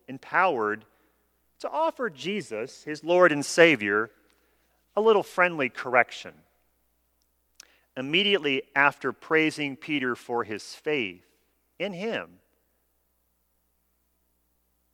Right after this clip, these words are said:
Jesus starts talking about his need of suffering and dying and rising again. Shocked by Jesus' dark and frankly depressing words, Peter reminds Jesus, he pulls him aside and reminds him that he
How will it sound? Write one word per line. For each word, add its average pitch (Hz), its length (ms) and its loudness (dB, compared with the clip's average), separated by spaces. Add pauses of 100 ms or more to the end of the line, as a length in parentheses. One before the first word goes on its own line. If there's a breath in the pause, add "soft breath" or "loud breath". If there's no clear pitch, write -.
(260)
Jesus 170 380 -2
starts 151 480 2 (160)
talking 180 460 0
about 120 320 2
his 196 320 -4
need 104 480 -14 (1040)
of 131 200 -4 (140)
suffering 110 580 -2
and 107 140 -14
dying 120 520 0 (460)
and 120 160 -12
rising 123 380 0
again. 101 480 -6 (1000)
Shocked - 480 2
by 131 160 4
Jesus' 135 440 -4
dark 127 360 4
and 117 160 -4
frankly 139 340 -2
depressing 127 580 -4
words, 165 320 -2
Peter 220 260 -6
reminds 185 680 0
Jesus, 123 340 -6
he - 80 -10
pulls 233 340 -2
him 175 100 -8
aside 170 400 2
and 147 80 -8
reminds 175 460 0
him 139 140 -6
that 135 140 -2
he 165 480 -8